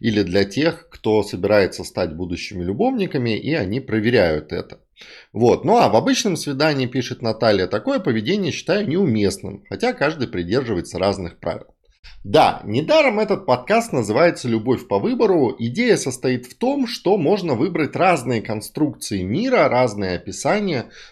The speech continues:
разные понимания, и мы здесь обсуждаем варианты сборок и принципы этих сборок.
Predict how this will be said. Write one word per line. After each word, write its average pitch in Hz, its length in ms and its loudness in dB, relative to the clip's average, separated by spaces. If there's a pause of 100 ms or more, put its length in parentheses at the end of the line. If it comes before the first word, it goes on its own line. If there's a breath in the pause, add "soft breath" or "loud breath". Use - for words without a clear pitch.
разные 110 460 2
понимания, 180 640 -2
и 143 40 -2
мы 220 140 -2
здесь 170 220 -4
обсуждаем 117 880 0
варианты 147 540 2
сборок 170 540 -2
и 160 60 -2
принципы 196 640 0
этих 98 220 -6
сборок. 87 500 -2